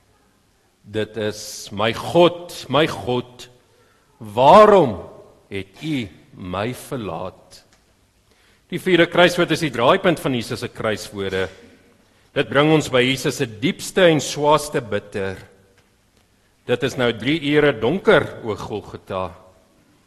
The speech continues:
O Jesus hang die donker wolke van God se oordeel. Jesus ervaar hoe God hom verlaat as hy nou die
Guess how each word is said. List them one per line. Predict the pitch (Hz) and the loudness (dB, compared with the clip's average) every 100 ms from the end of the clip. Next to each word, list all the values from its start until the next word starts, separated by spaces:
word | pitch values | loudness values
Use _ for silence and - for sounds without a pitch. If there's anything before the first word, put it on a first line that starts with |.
| _ _ _ _ | _ _ _ _
O | 110 | -6
Jesus | 98 110 135 117 | -4 -4 -6 -2
hang | 110 117 | 0 0
die | 113 | -2
donker | 104 123 151 113 | -4 -4 -4 -2
wolke | 120 131 135 | -2 -2 -4
van | 131 113 | -6 -6
God | 131 - | -8 -8
se | 143 131 | -10 -6
oordeel. | 139 135 107 101 90 - _ _ _ _ _ _ _ _ - | -8 -6 -4 -4 -6 -12 _ _ _ _ _ _ _ _ -10
Jesus | 120 160 131 | -4 -2 0
ervaar | 127 - 147 170 165 127 | 0 0 0 6 6 4
hoe | |
God | - 156 151 | 0 -4 -2
hom | 135 | -6
verlaat | 139 107 113 156 - - - _ _ _ _ _ | -6 -2 2 2 0 -12 -20 _ _ _ _ _
as | 110 117 | -10 -6
hy | 107 | -4
nou | 107 | -4
die | 104 | -4